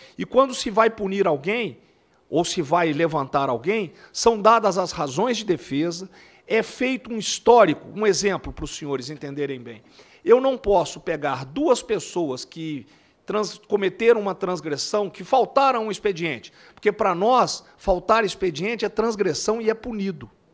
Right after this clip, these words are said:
né? Faltar à verdade é transgressão grave e é punido. Então, mas eu não posso pegar uma pessoa que cometeu uma transgressão e outra que cometeu a mesma tran-, transgressão e usar o mesmo peso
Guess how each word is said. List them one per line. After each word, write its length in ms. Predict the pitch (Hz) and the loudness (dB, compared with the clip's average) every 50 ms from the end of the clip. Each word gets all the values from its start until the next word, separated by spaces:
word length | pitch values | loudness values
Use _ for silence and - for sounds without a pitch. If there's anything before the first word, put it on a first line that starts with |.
| _ _ _ _ _ _ _ _ _ _ _ _ - | _ _ _ _ _ _ _ _ _ _ _ _ -16
né? 260 | - 113 127 165 208 285 _ _ _ _ _ _ _ _ _ _ _ | -12 -10 -10 -10 -10 -12 _ _ _ _ _ _ _ _ _ _ _
Faltar 480 | - - 202 190 190 - 233 240 240 | 4 4 4 4 4 4 4 6 6
à 60 | 226 | 4
verdade 600 | 214 190 190 151 139 151 165 220 233 226 214 175 | 2 2 0 -2 -2 0 0 2 2 2 0 -2
é 40 | 170 | -4
transgressão 720 | 147 - 196 202 196 175 190 160 156 151 - 214 190 175 147 | -4 -4 -4 -4 -4 -4 -6 -6 -6 -4 -4 -4 -4 -4 -2
grave 400 | 156 165 180 202 220 208 226 220 | -2 0 2 0 0 -2 -4 -4
e 100 | 226 214 | -4 -4
é 60 | 214 | -4
punido. 600 | 214 - 233 220 202 196 208 202 160 139 120 107 - _ _ _ _ _ _ _ _ _ _ _ _ _ _ _ - | -4 -6 -8 -6 -4 -4 -4 -4 -6 -10 -14 -16 -16 _ _ _ _ _ _ _ _ _ _ _ _ _ _ _ -12
Então, 260 | 196 175 - 262 294 | 2 6 6 6 6
mas 160 | 277 269 226 | 6 2 2
eu 80 | 240 277 | 2 2
não 140 | 285 294 262 | 2 0 2
posso 340 | - 240 240 254 233 - 254 | 4 4 6 6 4 2 -2
pegar 300 | - 214 202 180 185 185 | -2 -2 0 2 2 2
uma 120 | 190 190 | 0 -2
pessoa 420 | 180 - 185 156 - - 160 151 147 | -4 -4 -4 -4 -4 -4 -2 -2 -2
que 100 | - - | -2 -4
cometeu 500 | - - 208 202 196 180 - - 175 180 | -4 -2 0 0 0 -2 0 0 0 0
uma 160 | 170 160 156 | 0 -2 -6
transgressão 680 | 156 165 156 147 139 151 143 139 - - - 147 147 160 | -6 -6 -6 -6 -6 -6 -8 -8 -8 -6 -6 -6 -6 -2
e 100 | 175 175 | 0 0
outra 240 | 180 175 175 147 | 0 0 0 -6
que 100 | 147 - | -10 -12
cometeu 440 | - - 160 156 156 147 143 165 151 | -10 -8 -8 -6 -6 -6 -6 -4 -4
a 40 | 143 | -2
mesma 380 | 143 170 214 240 214 190 190 170 | 0 2 2 2 2 0 -4 -6
tran-, 300 | - 185 170 160 147 156 | -4 -4 -4 -4 -6 -10
transgressão 760 | - - 175 160 147 135 135 127 123 - - 220 226 190 - - - - - - - | -6 -4 -4 -4 -4 -6 -8 -8 -6 -2 -2 0 0 -2 -4 -10 -18 -20 -20 -16 -10
e 120 | 170 190 | -6 -6
usar 280 | 208 185 175 226 226 226 | -2 2 4 4 4 4
o 60 | 220 | 2
mesmo 480 | 202 208 240 269 294 269 254 247 208 - | 0 0 2 4 4 4 4 2 -6 -8
peso 560 | - - 233 240 254 254 202 139 113 107 | -6 -4 0 4 4 4 4 2 -4 -14